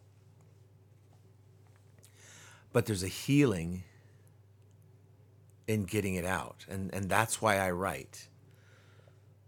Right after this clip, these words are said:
That's why I do the blog. And minister of mocha dot com every Monday morning and write books and, and put posts on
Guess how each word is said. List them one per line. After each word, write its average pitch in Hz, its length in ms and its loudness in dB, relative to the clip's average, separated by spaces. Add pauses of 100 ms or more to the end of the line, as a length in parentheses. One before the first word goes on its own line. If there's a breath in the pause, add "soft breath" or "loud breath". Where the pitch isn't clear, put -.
(800)
That's 101 220 -2
why 104 180 8
I 95 40 6
do 101 220 4
the 90 80 -2
blog. 82 320 -2
And 90 400 -6 (420)
minister 107 380 0
of 87 100 -4
mocha 92 440 0 (160)
dot - 300 0
com 98 360 -2
every 87 180 -4
Monday 87 320 -4
morning 82 460 -8 (840)
and 90 220 -6 (520 soft breath)
write 98 440 -2
books - 400 -4
and, 82 280 -8
and 78 220 -12 (420 soft breath)
put - 240 0
posts 107 540 4
on 90 300 -2